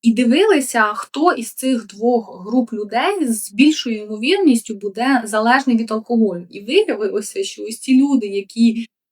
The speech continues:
не мали генетично залежності, але при цьому були в цьому середовищі, у них, в них з більшою ймовірністю виникала ось ця залежність і проблеми з алкоголізмом в порівнянні до тих людей, в яких була генетична схильність. Тобто,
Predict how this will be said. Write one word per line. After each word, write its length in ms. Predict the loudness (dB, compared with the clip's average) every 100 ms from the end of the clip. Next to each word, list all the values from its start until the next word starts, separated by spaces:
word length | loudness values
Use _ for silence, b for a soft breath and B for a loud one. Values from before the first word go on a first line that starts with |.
| _ _ _ _
не 140 | 4 8
мали 360 | 8 6 2
генетично 1000 | 0 -6 -10 -4 -4 -2 -6 -8 -10 -12 _
залежності, 800 | -4 2 4 4 2 -4 -12 -14 -6
але 200 | -2 -2
при 200 | -4 -6
цьому 380 | 0 2 2
були 280 | -2 -4 -2
в 60 | -4
цьому 240 | -6 -12
середовищі, 680 | -6 -4 0 4 4 4 0
у 280 | -8 -4 4
них, 340 | 6 6 4 -8 -10 -16 _ _ _ _ _
в 100 | 2
них 280 | 4 4 0
з 200 | -12 -10
більшою 440 | -2 0 0 -4 -6
ймовірністю 600 | -6 -2 4 2 2 -8
виникала 440 | -8 -4 0 0
ось 100 | -2
ця 160 | -6 -6
залежність 520 | -2 0 0 -4 -18
і 40 | -16
проблеми 400 | -8 -4 -4 -4
з 60 |
алкоголізмом 720 | -6 -4 -4 0 2 2 -2 -4 _ _ _ _
в 120 | _
порівнянні 600 | 4 6 6 6 4 -2
до 120 | -6
тих 280 | -2 0 0
людей, 240 | 0 -2
в 20 | -2
яких 260 | -2 -4
була 260 | -4 -2 -2
генетична 560 | -2 -8 -4 -2 -2
схильність. 520 | -4 0 0 0 -10 -18
Тобто, 360 | -20 -14 -14